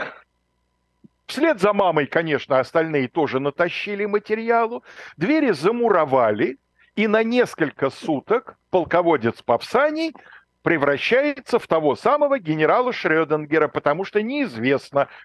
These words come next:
как он там. Но еды в храме нет. Был бы храм христианский, он мог бы, наверное, свечки есть.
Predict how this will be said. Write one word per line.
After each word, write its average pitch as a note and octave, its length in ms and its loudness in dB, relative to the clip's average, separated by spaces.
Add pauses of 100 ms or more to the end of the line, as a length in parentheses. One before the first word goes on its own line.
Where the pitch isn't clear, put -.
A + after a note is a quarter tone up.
как C4 240 0 (120)
он G#3+ 200 2
там. C3+ 380 0 (300)
Но C#3+ 100 0
еды E3 360 0
в - 60 -6
храме A3 440 0
нет. C3 280 0 (560)
Был G3+ 200 2
бы F#3+ 100 0
храм A3 280 0
христианский, C4+ 680 0
он A#3 120 0
мог B3 180 -2
бы, A3+ 140 0
наверное, A3+ 400 0
свечки G3 460 -4
есть. A2 360 -4